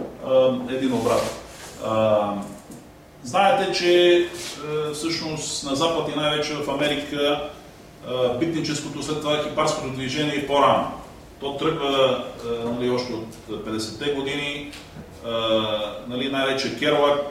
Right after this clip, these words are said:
с, а, неговия роман По пътя, така да се каже, се припознава, а, като идеолог, а, поезията на Гинзбърг, а, и така нататък. А, в този смисъл,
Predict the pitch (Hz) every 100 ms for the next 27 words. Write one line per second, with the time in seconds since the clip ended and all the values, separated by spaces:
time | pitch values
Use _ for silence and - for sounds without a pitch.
0 | - - - 131 - - - 127 127 127
1 | 131 135 135 131 131 131 139 135 123 123
2 | 131 131 123 123 120 117 117 120 127 127
3 | 123 123 123 123 123 - 123 123 117 120
4 | 120 131 120 117 113 - - - - -
5 | 117 110 110 120 117 120 117 117 117 117
6 | - - - 117 113 113 131 135 139 -
7 | 131 131 127 123 123 120 120 - 127 -
8 | 131 127 - - - 117 117 117 113 110
9 | 110 - 113 110 107 98 98 117 - -
10 | - - - - - - - - 117 117
11 | 117 113 110 110 - - - - - -
12 | 202 202 185 196 226 180 185 - -